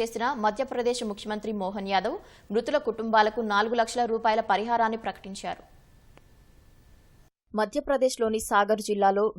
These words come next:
విషాదం చోటు చేసుకుంది. షాపూర్ గ్రామంలో గోడ కూలి తొమ్మిది మంది చిన్నారులు మృత్యువాత పడ్డారు. మరో ఇద్దరు గాయపడ్డారని పోలీసులు తెలిపారు.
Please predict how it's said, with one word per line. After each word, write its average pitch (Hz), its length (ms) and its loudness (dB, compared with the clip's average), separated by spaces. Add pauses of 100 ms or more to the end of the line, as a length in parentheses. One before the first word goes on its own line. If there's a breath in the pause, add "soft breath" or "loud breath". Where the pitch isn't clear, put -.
విషాదం 214 400 2 (100)
చోటు 185 240 -4
చేసుకుంది. 180 400 -6 (320)
షాపూర్ 220 460 6
గ్రామంలో 196 400 2 (260)
గోడ 269 180 8 (120)
కూలి 262 200 0 (160)
తొమ్మిది 220 360 4
మంది 220 260 2
చిన్నారులు 214 420 4 (120)
మృత్యువాత 214 400 0 (100)
పడ్డారు. 185 300 -2 (280)
మరో 226 160 8 (160)
ఇద్దరు 226 300 4
గాయపడ్డారని 196 640 4 (160)
పోలీసులు 226 440 2
తెలిపారు. 185 360 -2